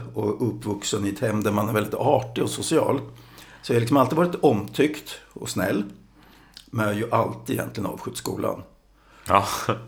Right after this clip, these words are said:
Speaker 1: Eh, och flyttat till Askersund. När jag var elva så hade, vi flyttade upp, min pappa var konsult. Så när jag var elva fly-, kom vi till Eskilstuna, då hade jag bott i fyra län. Tre olika klasser.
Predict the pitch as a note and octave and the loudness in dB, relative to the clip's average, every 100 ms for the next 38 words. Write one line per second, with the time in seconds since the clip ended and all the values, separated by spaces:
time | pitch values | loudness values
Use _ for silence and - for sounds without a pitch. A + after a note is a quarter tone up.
0 | - - A2+ G#2 G2+ - G#2 A2 A#2 - | -12 0 4 4 4 0 -4 -2 -2 0
1 | A2+ A#2+ G#2+ - G#2+ C3+ A2 A#2 C3 C3+ | 2 2 2 2 2 2 4 6 8 8
2 | A#2+ B2+ B2+ B2 A2 G#2+ G#2 A2 B2+ G2+ | 8 6 4 4 4 4 2 0 -2 0
3 | C#3 A#2+ A#2 A2+ G#2 G2+ F#2+ - G2+ - | 2 4 2 2 -2 -2 -2 -2 -6 -6
4 | F#2 - - G#2+ - - A2+ G#2+ A#2 - | -8 -6 -2 -2 -4 -4 -2 0 0 4
5 | B2 G#2 A#2 A#2 A2 F#2+ A#2 G#2 G2+ G2 | 4 4 0 -2 -4 -4 -4 -4 -4 -4
6 | F2+ A2+ - - A2+ G#2+ G#2 - A#2 G#2+ | -2 -4 -4 -4 -2 -2 -2 -2 -2 -4
7 | - - - - A#2 - - G#2 - - | -6 -10 -12 -12 -12 -10 -10 -8 -8 -10
8 | - - - - - - A#2+ - A#2 - | -14 -18 -20 -20 -12 -8 -4 -4 -6 -8
9 | - - - - | -6 -6 -4 -6